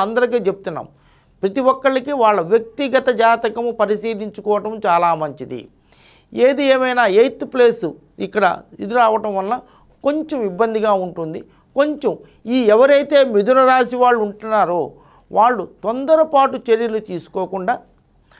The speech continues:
ప్లస్ పంతాలు పట్టింపులకి వెళ్లకుండా వయా మీడియాగా చూసి చూడనట్టుగా ఉండితే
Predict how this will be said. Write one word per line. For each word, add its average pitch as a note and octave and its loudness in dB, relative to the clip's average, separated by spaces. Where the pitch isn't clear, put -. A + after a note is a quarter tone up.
ప్లస్ G#3+ 2
పంతాలు C#4 2
పట్టింపులకి A#3 -2
వెళ్లకుండా G3+ 0
వయా C#4 4
మీడియాగా A#3 2
చూసి C#4 -2
చూడనట్టుగా G#3 2
ఉండితే G#3 0